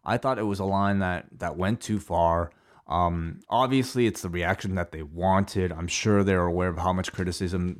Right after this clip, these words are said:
they received for previous mentions of Roman Reigns' leukemia, and they welcomed it in this case, and they wanted to use it in this case. I just felt like it was in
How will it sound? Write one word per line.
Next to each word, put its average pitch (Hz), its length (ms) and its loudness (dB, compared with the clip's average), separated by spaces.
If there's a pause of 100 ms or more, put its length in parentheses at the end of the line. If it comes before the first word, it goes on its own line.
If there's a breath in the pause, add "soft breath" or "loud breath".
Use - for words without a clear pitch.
(140)
they 87 140 -2
received 82 420 -4
for 85 80 -6
previous 95 480 0
mentions 95 420 0
of 85 220 -2
Roman 92 240 2
Reigns' 90 220 0
leukemia, 101 640 0 (200 loud breath)
and 107 140 0
they 117 80 6
welcomed 107 500 4
it 85 100 -2
in 85 140 -2
this 87 180 -2
case, 87 240 -6
and 98 120 -2
they 98 60 2
wanted 104 360 2
to 104 100 -2
use 101 280 2
it - 80 -4
in 85 100 -6
this 78 160 -8
case. - 240 -16 (280 soft breath)
I 98 180 4
just 90 160 -2
felt 87 120 -2
like 87 160 -6
it 90 80 -4
was 82 140 -8
in 80 220 -8